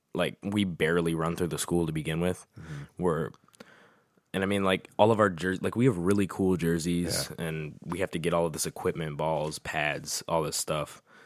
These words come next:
Speaker 1: And by pads, I mean, like, hitting pads.
Speaker 2: Yeah, yeah.
Speaker 1: Um, and, like, we all have to pay for it.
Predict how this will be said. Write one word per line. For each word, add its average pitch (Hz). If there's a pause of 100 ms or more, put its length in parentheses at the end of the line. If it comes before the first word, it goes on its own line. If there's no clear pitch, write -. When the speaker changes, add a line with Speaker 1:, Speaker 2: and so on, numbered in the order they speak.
(180)
Speaker 1:
And 76
by -
pads, -
I 69
mean, 71
like, -
hitting -
pads. -
Speaker 2:
Yeah, 92 (160)
yeah. 85
Speaker 1:
Um, 76 (1040)
and, 76 (260)
like, 73 (720)
we 117
all 113
have 113
to 107
pay 101
for 92
it. 80